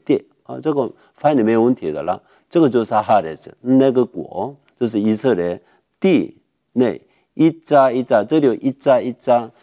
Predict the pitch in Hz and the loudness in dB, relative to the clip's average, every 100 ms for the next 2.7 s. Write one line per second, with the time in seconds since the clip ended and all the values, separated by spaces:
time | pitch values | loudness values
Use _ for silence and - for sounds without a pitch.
0 | _ _ - 165 147 110 104 - 131 123 | _ _ -2 0 2 0 -4 -4 2 4
1 | 123 127 123 - 139 127 117 117 110 117 | 4 2 -4 -6 -2 0 0 -4 -6 -2
2 | 113 117 123 - 90 95 113 | 0 -2 -4 -6 -6 -6 -6